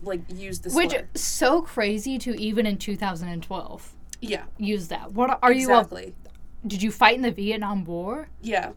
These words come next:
Speaker 2: Like, why would, I, it is always so crazy when I'm like,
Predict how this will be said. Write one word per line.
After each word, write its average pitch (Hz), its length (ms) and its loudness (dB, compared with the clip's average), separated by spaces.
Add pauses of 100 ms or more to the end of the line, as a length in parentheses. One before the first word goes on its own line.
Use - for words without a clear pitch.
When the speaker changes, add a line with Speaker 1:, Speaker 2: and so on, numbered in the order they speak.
Speaker 2:
Like, 269 120 0
why 202 280 8
would, 311 160 -4
I, 285 160 8 (380)
it 349 280 0
is 320 160 2
always 330 460 4
so 247 160 4
crazy 214 500 -4
when 233 220 0
I'm 208 180 2
like, 185 380 -4